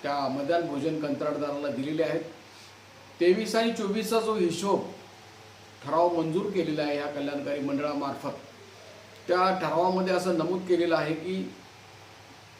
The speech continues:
दोन हजार चौदा कोटी रुपये मध्यान्ह भोजन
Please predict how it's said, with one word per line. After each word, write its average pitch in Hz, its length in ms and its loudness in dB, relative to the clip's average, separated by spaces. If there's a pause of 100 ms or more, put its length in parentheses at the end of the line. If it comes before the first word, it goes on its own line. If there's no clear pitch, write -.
(360)
दोन 185 200 2
हजार 170 340 2 (320)
चौदा 175 320 4
कोटी 175 320 0
रुपये 151 420 -2 (600)
मध्यान्ह 165 380 0
भोजन 147 320 -2